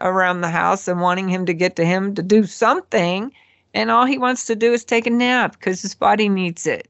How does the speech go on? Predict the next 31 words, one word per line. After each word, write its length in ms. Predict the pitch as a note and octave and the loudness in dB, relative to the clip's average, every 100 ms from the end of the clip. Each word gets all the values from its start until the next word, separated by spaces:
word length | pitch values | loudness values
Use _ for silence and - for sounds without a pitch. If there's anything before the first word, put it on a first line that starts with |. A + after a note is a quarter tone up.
| - | -10
you 180 | G#3+ F3+ | -2 0
know, 220 | F3 F#3 | 2 2
in 140 | F#3 | 2
the 180 | F#3 F3 D#3 _ F3 | 0 -2 -6 _ -4
afternoon. 680 | F3+ - G3 G3+ F#3+ D#3+ | -4 -2 0 2 2 0
So, 320 | D#3 - D#3+ D3+ - - _ _ _ _ | -2 0 0 0 -8 -20 _ _ _ _
um, 500 | F3 F3 E3+ D#3+ D3+ - | -2 0 0 -2 -6 -10
that 360 | E3+ G3 G3+ | -4 0 0
happens 640 | G3+ G3 F#3+ F3+ D#3+ C#3 - - | 0 -2 0 -2 -2 -6 -10 -4
with 280 | F3 E3+ - | 0 0 2
older 520 | F3 F3 E3 D#3+ D#3 | 0 0 0 0 0
and 220 | D#3 D#3+ D#3+ | -2 -2 0
younger 580 | D#3 D#3 D3+ C3 - E3+ | 0 0 2 0 -4 -10
cats. 560 | - C#3+ - - - - _ _ _ - - | -4 -2 -2 -4 -12 -18 _ _ _ -16 -4
And 520 | E3 D#3+ D#3 D3 - D4 - | -2 -2 -4 -10 -16 -14 -4
you 160 | F3+ | -4
will 300 | D#3+ F3 E3 | 0 2 2
have 260 | D3+ D#3 - | 2 -4 -4
to 80 | D3 | -8
probably 500 | - D#3+ E3 D#3+ D3+ | -4 -2 -2 -6 -8
supervise 920 | - - F#3 E3 D3 C#3+ C#3+ C#3+ - | -4 -2 -2 -2 0 0 0 -2 -4
those 240 | D3 D3 | -4 -4
situations 880 | - D#3 D#3 D#3+ D3 C#3+ - D3+ - | -6 -8 -8 -4 -2 -4 -6 -10 -12
closely, 760 | - E4 F4+ - D#3 D3 E3 - _ _ _ _ | -4 0 0 -2 0 0 0 -6 _ _ _ _
um, 400 | - E3+ D#3+ E3 E3+ | -2 0 0 -2 -8
so 180 | - - | -4 -2
that, 360 | C#4+ E3+ D#3 A3+ _ _ - | 0 2 0 -2 _ _ -4
you 140 | F#3 | 0
know, 140 | D#3+ | 0
they 160 | E3 E3 | 2 2
don't 280 | D#3+ D#3+ | 2 -2